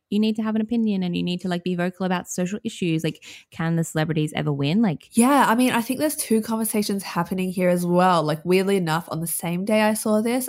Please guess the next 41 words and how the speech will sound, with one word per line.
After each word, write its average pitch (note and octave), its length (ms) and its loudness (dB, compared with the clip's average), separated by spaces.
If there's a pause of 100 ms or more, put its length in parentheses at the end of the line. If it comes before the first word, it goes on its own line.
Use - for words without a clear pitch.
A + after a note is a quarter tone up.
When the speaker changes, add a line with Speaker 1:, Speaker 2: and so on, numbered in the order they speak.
(120)
Speaker 2:
I G3+ 100 2
saw G3+ 140 0
this F#3 140 0
TikTok G3+ 560 -2
by E3 160 2
Jordan F3 440 0
Mary E3 320 0
Adele, D#3+ 680 -2 (360)
who G#3 100 6
<laughs> G3 220 0
makes A3+ 300 -2
the C#4+ 180 -2
case F#3 500 -2
for, F3+ 380 2
like, D#3+ 320 -4
celebrities F3 680 0 (260)
basically E3+ 440 -2
being E3 300 -4
quiet. D3+ 760 -4
So E3+ 140 -2
she's E3+ 340 -2
talking E3+ 280 -6
about E3+ 200 -6
the C#3+ 200 -10
it F#3 200 -2
girls E3+ 200 -4 (160)
of D#3+ 80 -8
our C#3 160 -6
generation, F3+ 840 -4
and D3+ 160 -4
she D3+ 160 -8
points D3+ 360 -10
to - 80 -10
Zendaya, F#3+ 720 -2
Zoe D3+ 220 -6
Kravitz, F3 580 -4
and E3 100 -8
Alexa D3+ 360 -8
Demi F3+ 560 -4
as D#3 240 -2
examples. G3+ 800 -6